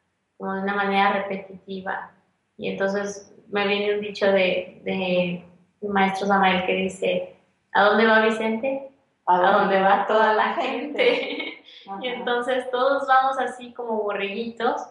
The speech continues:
Speaker 1: haciendo cosas por el mundo sin preguntarnos si somos felices.
Speaker 2: Ajá.
Speaker 1: Incluso hasta hay gente que se casa bien
Speaker 2: Ajá.
Speaker 1: porque, o sea, llega a tener un matrimonio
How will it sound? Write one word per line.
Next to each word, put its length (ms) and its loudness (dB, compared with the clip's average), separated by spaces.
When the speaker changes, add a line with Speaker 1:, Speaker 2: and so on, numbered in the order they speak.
Speaker 1:
haciendo 640 -2
cosas 400 0
por 160 2
el 180 -2
mundo 560 0
sin 240 -4
preguntarnos 720 2
si 120 -10
somos 380 -6
felices. 640 -10
Speaker 2:
Ajá. 240 -10
Speaker 1:
Incluso 440 0
hasta 200 2
hay 260 2
gente 320 -8
que 200 0
se 220 0
casa 520 2
bien 340 -8
Speaker 2:
Ajá. 340 -14
Speaker 1:
porque, 600 2
o 60 2
sea, 140 0
llega 400 2
a 20 -4
tener 360 -2
un 120 -6
matrimonio 800 -2